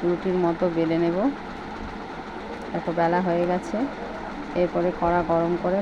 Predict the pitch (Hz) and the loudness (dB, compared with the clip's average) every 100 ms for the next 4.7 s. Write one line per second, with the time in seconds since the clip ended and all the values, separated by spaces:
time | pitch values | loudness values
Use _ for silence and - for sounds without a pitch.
0 | 202 160 165 165 165 165 190 277 - - | 2 4 4 2 0 0 0 0 -2 -10
1 | - - - - - 165 165 170 180 170 | -10 -10 -10 -8 0 2 2 0 0 0
2 | 170 170 175 180 - 214 277 - - - | 2 2 2 0 0 0 0 -2 -10 -10
3 | - - - - - - 190 180 190 202 | -10 -10 -10 -10 -10 -2 0 2 2 2
4 | 190 175 180 190 180 175 | 4 2 2 2 2 0